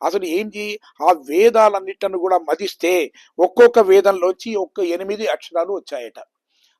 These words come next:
ఆ ఎనిమిది అక్షరాలే మనకు గాయత్రిలో ఉండేటువంటి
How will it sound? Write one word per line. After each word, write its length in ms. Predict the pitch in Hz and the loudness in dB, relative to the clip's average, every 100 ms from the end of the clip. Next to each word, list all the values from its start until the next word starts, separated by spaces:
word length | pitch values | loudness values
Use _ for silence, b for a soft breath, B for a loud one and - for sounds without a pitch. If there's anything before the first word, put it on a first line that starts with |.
| 151 | 0
ఆ 120 | 180 | 0
ఎనిమిది 400 | 151 180 226 220 | 0 -4 -2 -2
అక్షరాలే 460 | 180 185 180 175 | -2 2 2 2
మనకు 400 | 214 185 180 202 156 | -2 -6 -6 -8 -4
గాయత్రిలో 520 | 151 196 214 190 180 | 0 0 0 -2 0
ఉండేటువంటి 640 | 170 160 160 160 160 - 233 | 0 -2 -4 -4 -4 -6 -8